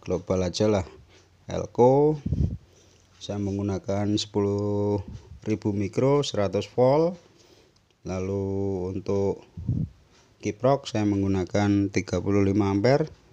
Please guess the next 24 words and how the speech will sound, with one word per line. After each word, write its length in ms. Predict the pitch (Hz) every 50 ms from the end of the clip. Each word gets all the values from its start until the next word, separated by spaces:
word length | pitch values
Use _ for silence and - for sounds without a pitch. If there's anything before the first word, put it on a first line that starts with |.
| - - - _ _ - - - - - - _ _ _ _ _ - - - 107
Elko 320 | 95 92 - 107 104 95
enam 240 | 95 98 98 101 98
biji 400 | 101 87 - - 120 120 107 101
ya. 80 | 117 127 - - - - - - - - - _ _ - - - - - - _ _ _ _ _ -
Terus 160 | 92 87 92 -
P 160 | - - 92
C 240 | 90 - - 98 95
B 160 | - - - 101 101 104 107 113 117 120 123 113 - - - - - - - - - _ _ _ _ _ _ _ _ -
dan 480 | 85 82 82 82 85 87 90 90 85 - - - - - - - - - - - _ _ _ _ - _ _ _ _ _ _ _ _ _ _ _ _ _ - - - - _ _ -
ada, 560 | 104 87 - - 85 80 82 85 85 85 85 - -
oh, 160 | 95 90 90
enggak, 240 | 82 78 - - - -
enggak 220 | - 117 104 78 76
tak 120 | 76 - -
kasih 240 | - 95 - 95 95
lampu 400 | 107 113 113 107 90 92 92 87
ini 80 | 85 82
P 160 | - 92 87
C 160 | - 90 90
B-nya. 240 | 98 95 90 85 82 - - - _ - - - - - - - - - - _ - _ - - - - - - - - - - - - - - - - - - - - - - _ _ _ _ _ _ -
Lalu 1040 | 101 101 101 104 107 104 104 104 107 113 113 110 110 113 113 113 110 110 107 104 - - -
saya 160 | 113 117 117 107
global 400 | - - 101 98 98 104 101 101
aja. 320 | 98 92 - 101 110 131